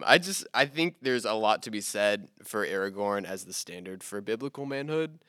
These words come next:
And one thing I've really appreciated on rewatches is just noticing how much the people he surrounds himself with are integral to who he is.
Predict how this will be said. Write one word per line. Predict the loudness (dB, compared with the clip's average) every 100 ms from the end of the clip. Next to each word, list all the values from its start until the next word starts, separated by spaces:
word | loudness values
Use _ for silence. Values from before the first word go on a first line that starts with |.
| _ _ -10
And | -4
one | -4 -4
thing | -4 -2 -4 -8 -2
I've | -2 2
really | 2 2
appreciated | 0 -4 -2 0 0
on | -2 -2
rewatches | -2 -2 -2 -2 -6 -8
is | -4 -4 -4 -10 -16 _ _
just | -14 -10 -6
noticing | -2 -2 -2 -4 -4 -4 -4 -8 -12
how | -8 0 2
much | 2 -2 -2 -6 -6 -8 _ _ _ _ -10
the | -8
people | -8 -8 -6
he | -4
surrounds | -4 -4 -6 -8
himself | -10 -10 -10 -12
with | -14 -14
are | -16 -16 -16 _ _ -10
integral | -6 -4 -6 -8 -10 -10
to | -8
who | -6
he | -8 -10
is. | -10 -10